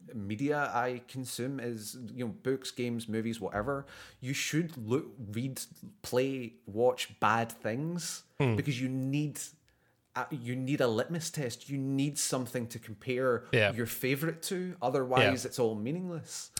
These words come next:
Speaker 2: I think you could even, you could even watch that. There's a certain, so there's arguments about when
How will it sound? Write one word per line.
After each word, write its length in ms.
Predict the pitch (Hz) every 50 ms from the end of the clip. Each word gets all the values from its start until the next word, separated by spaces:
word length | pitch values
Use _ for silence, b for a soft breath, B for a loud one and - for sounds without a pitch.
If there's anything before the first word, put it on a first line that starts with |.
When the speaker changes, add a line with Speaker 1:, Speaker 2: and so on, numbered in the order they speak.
| B B B B B
Speaker 2:
I 80 | 262
think 180 | - 311 294 -
you 80 | 277 214
could 160 | - 170 147
even, 420 | 147 139 127 135 127 117 120 - - - -
you 120 | 180 190
could 140 | 190 - 196
even 200 | 240 285 311 277
watch 340 | 170 147 143 143 - - -
that. 240 | - 165 151 165 -
There's 160 | 160 156 131
a 40 | 165
certain, 440 | 151 - 190 185 185 180 175 165 151 B B B B B B B B B B B B B _ -
so 180 | - - - 262
there's 80 | 156
arguments 380 | 208 220 226 226 233 233 226 -
about 180 | - 131 135 131
when 540 | 120 117 120 123 120 117 117 110 107 -